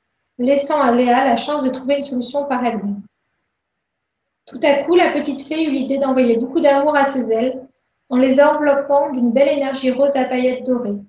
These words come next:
Comme par magie, elle put s'élever dans les airs, plus légère et joyeuse que jamais,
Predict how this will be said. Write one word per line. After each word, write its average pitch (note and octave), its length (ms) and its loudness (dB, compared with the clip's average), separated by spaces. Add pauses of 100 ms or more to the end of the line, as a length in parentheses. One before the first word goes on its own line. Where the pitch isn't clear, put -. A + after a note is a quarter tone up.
(600)
Comme D4+ 180 2
par D4 240 2
magie, C4 400 2
elle C#4 180 4
put - 100 -10
s'élever C#4 400 2
dans C4 120 2
les B3 260 0
airs, B3 300 2 (320)
plus - 160 -2
légère C#4+ 400 4
et D4 60 2
joyeuse C4 360 2
que C#4 120 -6
jamais, A#3 400 0